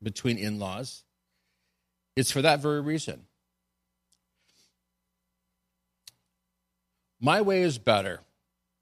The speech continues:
and I'm gonna try to convince you that my way is better.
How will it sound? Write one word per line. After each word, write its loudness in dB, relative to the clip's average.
and 4
I'm 6
gonna 2
try 2
to 4
convince 2
you 0
that -4
my 0
way -2
is -8
better. -10